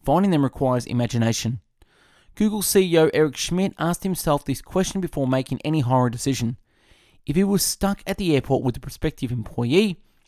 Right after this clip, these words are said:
would they be able to hold an interesting conversation? But the main question is,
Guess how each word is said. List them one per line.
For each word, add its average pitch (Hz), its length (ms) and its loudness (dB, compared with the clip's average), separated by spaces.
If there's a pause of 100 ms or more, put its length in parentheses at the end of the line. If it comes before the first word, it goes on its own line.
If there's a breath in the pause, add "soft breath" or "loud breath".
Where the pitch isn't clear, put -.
(260)
would 175 120 -4
they 185 100 2
be 190 140 2
able 170 180 2
to 175 60 2
hold 123 340 2 (280)
an 139 100 2
interesting 120 440 -4
conversation? 113 680 -4 (760 soft breath)
But 180 120 0
the 185 80 2
main 185 220 2
question 180 420 0
is, 147 200 2